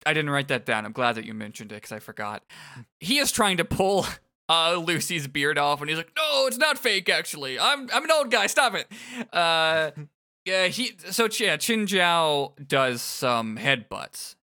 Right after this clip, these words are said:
He's got a hard head. He, he headbutts Lu-, he misses Luffy, hits the ground.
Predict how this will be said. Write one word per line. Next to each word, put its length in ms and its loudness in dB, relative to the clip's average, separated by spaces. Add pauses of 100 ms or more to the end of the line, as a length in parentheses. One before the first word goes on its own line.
(280)
He's 200 -10
got 140 2
a 60 2
hard 300 0
head. 420 0 (280)
He, 180 -14
he 200 -10
headbutts 500 0
Lu-, 120 -6
he 160 -4
misses 340 -2
Luffy, 380 -8
hits 160 -8
the 100 -16
ground. 500 -4